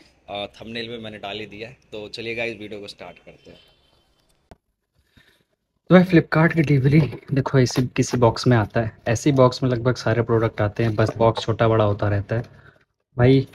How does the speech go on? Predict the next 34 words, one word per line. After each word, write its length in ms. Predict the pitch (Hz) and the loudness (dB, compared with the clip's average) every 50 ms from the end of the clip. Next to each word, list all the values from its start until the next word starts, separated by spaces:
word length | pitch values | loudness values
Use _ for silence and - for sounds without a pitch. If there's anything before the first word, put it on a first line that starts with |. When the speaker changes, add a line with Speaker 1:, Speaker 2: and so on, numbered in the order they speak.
| _ - | _ 0
Speaker 2:
unboxing 420 | 135 123 117 113 - - 139 131 | 0 2 2 2 0 2 2 2
करते 260 | 123 127 110 101 - 131 | 4 2 0 2 2 2
हैं। 40 | 120 | 4
जैसे 220 | 123 113 - - | 4 2 2 0
कि 60 | 139 | 2
मैंने 140 | 135 131 131 | 4 4 4
आपको 140 | 131 135 135 | 4 2 2
बता 220 | 127 117 - 120 | 0 2 2 2
रखा 240 | 120 120 - - - | 2 2 0 0 0
है 60 | 131 | 2
भाई, 180 | 120 123 139 135 - - - - - _ _ _ _ _ _ _ _ _ _ _ _ _ _ _ _ | 2 2 0 -2 -6 -10 -20 -20 -20 _ _ _ _ _ _ _ _ _ _ _ _ _ _ _ _
box 300 | 131 123 123 120 - - | 4 4 4 4 4 -2
एक 120 | 123 110 113 | -2 2 2
बार 120 | 123 117 | 4 4
open 260 | 113 104 - 120 117 | 4 2 2 2 0
हो 280 | 101 95 95 104 117 120 | 0 0 -2 0 0 0
चुका 320 | - - 117 - 110 104 | 0 -2 -4 -2 -2 -2
है। 180 | 101 113 131 131 - - - _ _ _ _ | 0 -2 -4 -4 -6 -14 -20 _ _ _ _
तो 260 | - 127 117 113 113 110 | -6 -4 -4 -2 -4 -4
box 340 | 107 117 110 107 - - | -2 -4 -4 -4 -4 -10
में 80 | 127 110 | -8 -8
देखो 280 | 110 107 - 123 117 - - _ _ _ - 185 - _ _ _ _ _ _ - - - _ _ _ _ _ _ _ _ _ _ _ | -8 -6 -6 -6 -6 -8 -10 _ _ _ -10 -10 -10 _ _ _ _ _ _ -14 -14 -14 _ _ _ _ _ _ _ _ _ _ _
ऐसा 260 | 123 120 - - 131 | -6 -6 0 0 0
कुछ 260 | 123 - 131 117 - 123 | 0 0 -2 -4 -2 0
box 280 | 123 123 120 - - | 0 0 0 0 -4
रहता 260 | 123 123 120 - - | -4 -4 -2 0 0
है 180 | 135 139 135 - - _ _ _ _ _ _ _ _ _ _ _ _ _ _ _ _ _ _ _ _ _ | 0 0 0 -2 -6 _ _ _ _ _ _ _ _ _ _ _ _ _ _ _ _ _ _ _ _ _
और 600 | - 117 113 113 110 113 110 110 110 110 110 104 - - _ _ | -2 0 2 2 2 2 2 2 2 0 -2 -2 -6 -12 _ _
इसमें 180 | - - - 127 | -16 -6 -4 -4
सारे 220 | 117 - 113 113 | -2 0 -2 -2
specifications 920 | 113 - - 113 104 - 120 - - 110 - 123 104 - - 120 113 - - | -2 -2 -4 -6 -4 -4 -8 -12 -12 -8 -6 -6 -4 -2 -2 -4 -4 -4 -6
लिखे 260 | 120 113 - - 123 | -6 -8 -6 -6 -4
हुए 180 | 120 117 123 120 | -2 -2 -2 -2
हैं। 140 | 113 107 | -4 -6